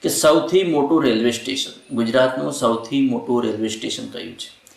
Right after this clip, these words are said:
તો જવાબ છે અમદાવાદનું સૌથી મોટું રેલવે સ્ટેશન કાળુપુર રેલવે સ્ટેશન, ગુજરાતનું સૌથી મોટું રેલવે સ્ટેશન અમદાવાદનું કાળુપુર રેલવે સ્ટેશન છે.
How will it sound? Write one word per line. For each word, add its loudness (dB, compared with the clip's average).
તો -6
જવાબ -2
છે -4
અમદાવાદનું 2
સૌથી -2
મોટું -2
રેલવે -2
સ્ટેશન -4
કાળુપુર 0
રેલવે -2
સ્ટેશન, -10
ગુજરાતનું 0
સૌથી -2
મોટું -2
રેલવે -4
સ્ટેશન -6
અમદાવાદનું 2
કાળુપુર -4
રેલવે -6
સ્ટેશન -10
છે. -8